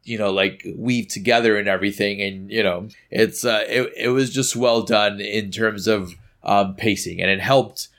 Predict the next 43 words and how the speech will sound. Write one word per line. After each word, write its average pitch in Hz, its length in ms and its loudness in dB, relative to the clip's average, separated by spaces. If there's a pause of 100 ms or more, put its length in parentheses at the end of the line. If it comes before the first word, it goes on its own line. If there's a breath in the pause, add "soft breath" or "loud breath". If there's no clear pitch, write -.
(120)
the - 120 -8
pacing 104 480 -2
big 131 200 -4
time 90 300 -2
for 92 240 -4
a, 92 80 0
a, 95 260 0 (220)
a 104 80 -6
movie 110 260 -2
that 107 280 0
long. 120 340 2
I 110 180 2
personally 110 460 -2
didn't 95 380 -8
feel 101 580 4
the 107 140 4
weight 104 340 4
of 104 300 2
the 107 100 -2
two 110 220 2
hours 95 340 4
and 90 160 -14
plus, 95 400 2
you 101 100 -4
know? 101 300 2 (140 soft breath)
Um, 95 500 2
so 104 200 2
that's 110 260 2
a 107 40 -4
big 110 300 -2
testament 117 520 -4
to - 60 -14
the, - 400 -2
um, 90 260 0
filmmaking 95 840 0
and 95 180 2
the 98 160 0
editing 98 480 0
and 98 140 -2
making 101 300 -4
sure 101 220 -2
that, 92 300 2
um, 92 320 0